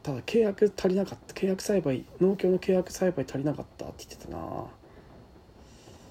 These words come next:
でもうち白菜もあるんで、結局秋は白菜の収穫メインになっちゃうんで、キャベツなんて収穫するひ-、してる暇ないですよね。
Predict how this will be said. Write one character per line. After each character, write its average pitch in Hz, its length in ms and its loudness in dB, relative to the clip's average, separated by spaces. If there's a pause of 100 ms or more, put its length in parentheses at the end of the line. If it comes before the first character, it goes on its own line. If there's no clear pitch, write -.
(600)
で 139 60 -6
も 131 80 0
う 131 40 2
ち 147 140 -2
白 - 260 -4
菜 247 220 2
も 156 100 6
あ 139 60 6
る 135 80 4
ん 113 160 4
で、 120 360 2 (520)
結 139 160 -4
局 175 200 2
秋 185 220 2
は 135 80 2
白 135 240 -4
菜 165 260 2
の 117 240 2
収 131 200 -4
穫 120 760 -4
メ 127 220 2
イ - 20 -2
ン - 20 -4 (100)
に 110 40 -4
な 113 120 -6
っ 107 80 -8
ち - 120 -10
ゃ 78 40 -10
う - 20 -10
ん 71 100 -10
で、 - 300 -12 (120)
キ - 120 -4
ャ - 20 2
ベ 165 80 0
ツ - 120 -4
な 98 60 -4
ん - 20 -10
て - 80 -6
収 135 140 -6
穫 127 200 -6
す - 120 -8
る 117 60 -4
ひ-、 - 140 -12
し - 240 -14 (560)
て 139 60 -6
る 135 60 -10
暇 131 220 -2
な 139 100 2
い - 20 4
で 135 60 2
す - 100 -8
よ - 100 -14
ね。 - 300 -16